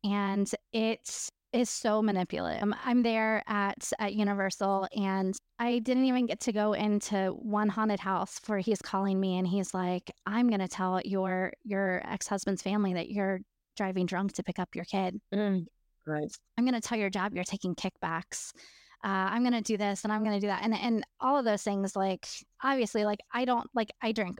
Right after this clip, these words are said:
Speaker 1: one time a year, never with my kid w-, around me. Occasionally, like, I mean, I'll drink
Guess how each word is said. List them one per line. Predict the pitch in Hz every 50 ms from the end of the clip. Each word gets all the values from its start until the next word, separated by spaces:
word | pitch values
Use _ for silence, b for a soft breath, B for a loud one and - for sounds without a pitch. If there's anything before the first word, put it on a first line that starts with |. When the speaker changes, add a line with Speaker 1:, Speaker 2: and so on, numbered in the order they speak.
| - -
Speaker 1:
one | 202 196 214 233 254
time | 247 - 262 262 262
a |
year, | 254 220 214 202 202 196 196 -
never | - 214 220 226 240 254 262 269 247 254 226
with | 214 202 220
my | 202 196
kid | - - 196 196 196 -
w-, | - 220 220 -
around | 220 202 208 196 208 220 220 214 -
me. | 214 208 208 208 190 B B B B B B - _ _ _ -
Occasionally, | 247 254 - 262 285 285 269 262 262 247 226 226
like, | 214 208 202 202 - - - - - -
I | 240
mean, | 226 233 220
I'll | 214 214
drink | 208 220 220 214 208